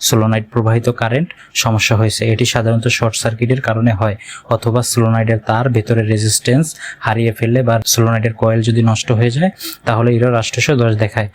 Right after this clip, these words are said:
সমাধানে প্রথমে সোলোনাইড খুলে তার রেজিস্ট্যান্স মেপে দেখতে হবে স্বাভাবিক আছে কিনা বা কয়েল ঠিক আছে কিনা। আহ, স্বাভাবিকের রেঞ্জের বাইরে গেলে তাহলে আমরা এই ইরর সমস্যাটি সমাধান করতে পারবো না। অর্থাৎ এই ইরর আটশোশো দশ সমস্যাটি সমাধান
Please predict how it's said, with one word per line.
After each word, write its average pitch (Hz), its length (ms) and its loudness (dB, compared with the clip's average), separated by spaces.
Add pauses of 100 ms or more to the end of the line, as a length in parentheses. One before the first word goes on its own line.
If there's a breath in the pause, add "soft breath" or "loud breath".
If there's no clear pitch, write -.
(180 loud breath)
সমাধানে 113 460 0
প্রথমে 123 340 2
সোলোনাইড 113 500 0
খুলে 117 200 2
তার 110 240 -2
রেজিস্ট্যান্স 113 560 0
মেপে 117 220 2
দেখতে 120 300 -2
হবে 123 180 2 (380 loud breath)
স্বাভাবিক 113 560 0 (140)
আছে - 200 -2
কিনা 120 240 0
বা 143 160 2 (160)
কয়েল 113 200 2 (100)
ঠিক 113 160 0
আছে - 180 -4
কিনা। 107 200 0
আহ, 117 220 0
স্বাভাবিকের 117 560 0
রেঞ্জের 117 320 2
বাইরে 113 380 0
গেলে 120 180 2 (400 loud breath)
তাহলে 117 260 0
আমরা 117 160 0
এই 117 100 2
ইরর 117 240 2
সমস্যাটি 131 340 0
সমাধান 110 320 0
করতে 110 200 0
পারবো 107 220 0
না। 101 120 2 (500 loud breath)
অর্থাৎ 147 280 -2 (420 loud breath)
এই 113 60 0 (140)
ইরর 120 220 0
আটশোশো 113 360 -2
দশ 117 180 2 (100)
সমস্যাটি 120 340 0
সমাধান 113 340 0